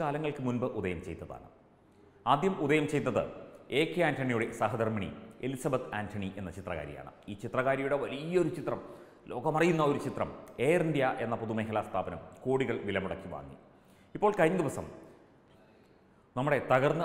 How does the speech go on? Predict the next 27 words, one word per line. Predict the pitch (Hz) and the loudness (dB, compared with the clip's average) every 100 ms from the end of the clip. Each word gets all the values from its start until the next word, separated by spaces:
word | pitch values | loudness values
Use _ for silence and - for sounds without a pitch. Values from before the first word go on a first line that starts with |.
| - | 2
തരിപ്പണമായ | 135 139 147 147 127 107 82 - - - - | 2 2 0 2 2 0 -2 -10 -18 -12 -2
യെസ് | 127 120 120 | -2 0 4
ബാങ്കിൻ്റെ | 160 131 110 98 - | 4 4 -2 -4 -6
സ്ഥാപകൻ | - 117 107 98 95 | -4 0 0 0 0
റാണ | 120 156 175 127 | 0 0 0 0
കപൂർ | 95 85 - - - - - 160 | -2 -6 -10 -18 -20 -18 2 4
രണ്ട് | 190 233 226 | 6 4 6
കോടി | 196 143 | 6 6
രൂപ | 131 127 - | 2 0 -2
വിലമുടക്കിയാണ് | 110 107 98 - 85 71 71 - - - - - - _ 156 | -2 -2 -4 -6 -6 -6 -12 -18 -20 -20 -20 -20 -20 _ 4
പ്രിയങ്ക | 196 233 233 220 165 | 4 4 4 4 6
റോബർട്ട് | 156 160 107 | 6 4 4
വദ്ര | 120 - 123 123 113 | 2 4 0 0 -4
എന്ന | 110 107 95 | -4 -6 -4
വലിയ | 110 147 196 139 | -4 -2 -2 -4
ചിത്രകാരിയുടെ | 123 120 107 98 90 - | -8 -6 -6 -6 -10 -10
ചിത്രം | - 90 80 | -8 -6 -8
വാങ്ങിയത്. | 67 71 - - - _ _ - _ - - _ _ _ _ 104 | -10 -14 -18 -20 -20 _ _ -20 _ -20 -20 _ _ _ _ -2
അപ്പോൾ | - 104 - 95 | 2 0 -2 -8
യെസ് | - 104 | -8 -4
ബാങ്ക് | 117 123 - | -4 -4 -2
തകർന്നതിൻ്റെ | 98 101 110 120 120 120 95 | -2 -2 -2 -4 -4 -4 -6
പ്രധാന | - 104 110 98 | -8 -10 -6 -2
കാരണം | 95 104 - 101 | -2 -2 -8 -6
എന്താണെന്ന് | 101 101 98 90 | -2 -2 -2 -6
മനസ്സിലായല്ലോ. | 82 80 85 73 64 73 - - - - - 104 | -8 -8 -8 -8 -12 -18 -20 -20 -20 -20 -12 -8
രണ്ട് | 107 127 | -6 -2